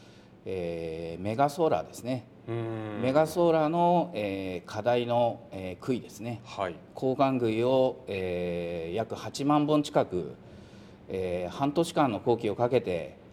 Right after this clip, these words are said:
Speaker 1: えー、施工させていただいたっていうのはかなり思い出深い、
Speaker 2: あー。
Speaker 1: えー、工事になりますね。
Speaker 2: 場所が西区ですよね。
Speaker 1: そうですね。
Speaker 2: うん。
Speaker 1: 果てしない砂漠のようなところから、<laughs> あの、コツコツと交換杭を一本一本、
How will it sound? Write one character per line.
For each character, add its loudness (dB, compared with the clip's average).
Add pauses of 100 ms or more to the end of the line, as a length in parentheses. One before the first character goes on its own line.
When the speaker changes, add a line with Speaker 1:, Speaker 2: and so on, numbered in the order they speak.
(360)
Speaker 1:
え -2
ー、 -10
施 -4
工 0
さ -2
せ -8
て -4
い -4
た 0
だ 6
い 2
た 2
っ 0
て -2
い 2
う 2
の 2
は -2
か 2
な 4
り 0
思 -2
い -2
出 -2
深 -2
い、 -2
Speaker 2:
あ -4
ー。 -6 (920)
Speaker 1:
え -8
ー、 -16
工 -2
事 -8
に -12
な -10
り -14
ま -16
す -18
ね。 -4 (300)
Speaker 2:
場 -4
所 -4
が -2
西 0
区 -2
で -4
す -12
よ -12
ね。 -6
Speaker 1:
そ 2
う 6
で 4
す -8
ね。 0 (520)
Speaker 2:
う -20
ん。 -14
Speaker 1:
果 -6
て 4
し -4
な 6
い 0
砂 -6
漠 4
の 4
よ 4
う 4
な 0
と -6
こ -2
ろ 0
か 0
ら、 -4 (240)
<laughs> -20
あ 0
の、 -2 (220)
コ 6
ツ -6
コ -2
ツ -10
と -2 (260)
交 4
換 2
杭 0
を -2
一 -6
本 0
一 2
本、 -2